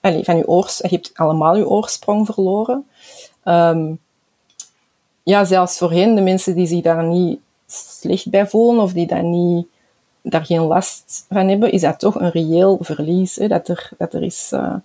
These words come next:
geweest. En eh, we merken ook wel dat, ehm,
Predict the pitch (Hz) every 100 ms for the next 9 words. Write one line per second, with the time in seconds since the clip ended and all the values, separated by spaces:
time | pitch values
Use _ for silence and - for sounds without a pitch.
0 | _ _ - 175 165 165 202 226 - -
1 | 175 170 165 - - - - _ _ -
2 | 165 160 175 185 - 165 175 175 - 180
3 | 185 208 202 175 170 160 - - _ _
4 | 160 160 160 165